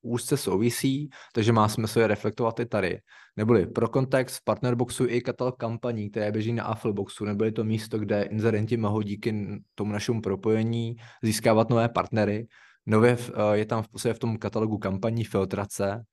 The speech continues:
pro partnery, které má partner už vyloženě zaregistrované nebo nezaregistrované, takže tam má mnohem jednodušší, ale mnohem opravdu jako ultra jednodušší jako přehled o tom, koho může znovu zapojit.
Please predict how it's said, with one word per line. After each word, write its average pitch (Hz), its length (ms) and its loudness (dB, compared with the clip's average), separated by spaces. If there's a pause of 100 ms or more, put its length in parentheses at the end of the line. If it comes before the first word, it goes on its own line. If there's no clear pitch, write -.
(160)
pro 101 160 -6
partnery, 107 480 0
které 107 400 0
má 104 420 -6 (100)
partner 98 340 -4
už 101 120 -4
vyloženě 107 460 2
zaregistrované 117 1000 2
nebo 98 200 -6
nezaregistrované, 135 1000 0 (300)
takže 110 160 0
tam 117 120 4
má 107 260 6
mnohem 113 260 4
jednodušší, 107 680 2
ale 101 120 -4
mnohem 104 300 -2 (100)
opravdu 104 240 -2
jako 104 140 -8
ultra 107 360 -2
jednodušší 98 600 0
jako 104 160 -2
přehled 104 380 0
o 113 120 -4
tom, 107 320 2
koho 107 220 4
může 110 240 4 (200)
znovu 110 300 0
zapojit. 127 520 -2